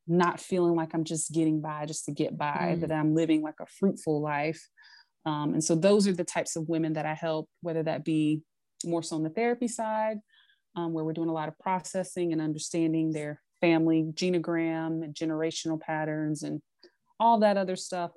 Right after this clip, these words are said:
Speaker 1: or if it's on the coaching side where we're making a specific plan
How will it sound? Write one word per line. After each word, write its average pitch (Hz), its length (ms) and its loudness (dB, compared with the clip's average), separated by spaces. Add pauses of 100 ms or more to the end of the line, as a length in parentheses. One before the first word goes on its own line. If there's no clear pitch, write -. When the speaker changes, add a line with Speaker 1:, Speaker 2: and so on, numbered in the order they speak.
Speaker 1:
or 185 240 4
if 170 140 0
it's 156 120 -8
on 160 120 -2
the 156 80 -4
coaching 165 540 2
side 151 360 0
where 151 420 0 (440)
we're 170 120 2
making 165 300 4
a 156 40 2
specific - 600 -4
plan 151 500 0